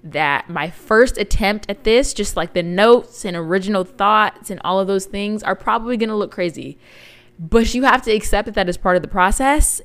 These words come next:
and just write what you can, write some general ideas, try to be a little bit specific, kind of, but then, you know, think it over. Just let it marinate. You know,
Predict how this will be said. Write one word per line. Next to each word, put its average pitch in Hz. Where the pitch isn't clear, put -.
and 180
just 185
write 208
what 302
you 285
can, 247
write 220
some 220
general 233
ideas, 214
try 208
to 214
be 214
a 196
little 220
bit 214
specific, 214
kind 208
of, 214
but 196
then, 202
you 226
know, 247
think 262
it 269
over. 208
Just 185
let 254
it 220
marinate. 190
You 190
know, 170